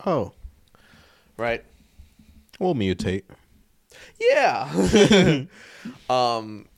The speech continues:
Speaker 2: so that's a problem. And with no atmosphere means no oxygen. It's almost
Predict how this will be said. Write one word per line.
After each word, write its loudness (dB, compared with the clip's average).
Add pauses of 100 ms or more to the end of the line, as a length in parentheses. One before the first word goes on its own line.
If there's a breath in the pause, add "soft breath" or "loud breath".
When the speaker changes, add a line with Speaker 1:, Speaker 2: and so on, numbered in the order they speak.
(140)
Speaker 2:
so -2 (120)
that's 2
a -14
problem. -6
And -6
with -10
no -4
atmosphere -6
means -12 (240)
no -4
oxygen. -6
It's -6
almost -4